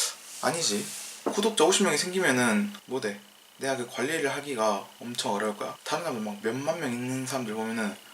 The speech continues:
항상 그 사람들 이야기 들어보면 머리 아프다 했단 말이야. 구독도 하지 마.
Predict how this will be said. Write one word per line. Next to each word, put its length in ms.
항상 320
그 100
사람들 340
이야기 200
들어보면 400
머리 200
아프다 240
했단 180
말이야. 120
구독도 260
하지 120
마. 80